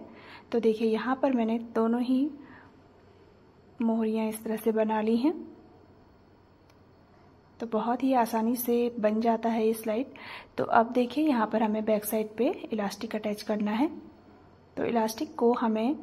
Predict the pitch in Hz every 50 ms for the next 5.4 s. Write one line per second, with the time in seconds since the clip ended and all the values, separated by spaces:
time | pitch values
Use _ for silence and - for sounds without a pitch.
0 | - - - - - - - - - - - - - - - - - - - -
1 | - - - - - - - - - _ - - - - - - - - - -
2 | - _ _ - - - 233 233 - - 233 233 226 233 240 233 233 233 220 220
3 | 220 - 226 226 220 226 226 226 240 262 247 247 226 220 - 254 302 359 - -
4 | - - - - - - - - - - - - 269 240 220 208 214 220 220 214
5 | 247 240 233 240 214 214 220 269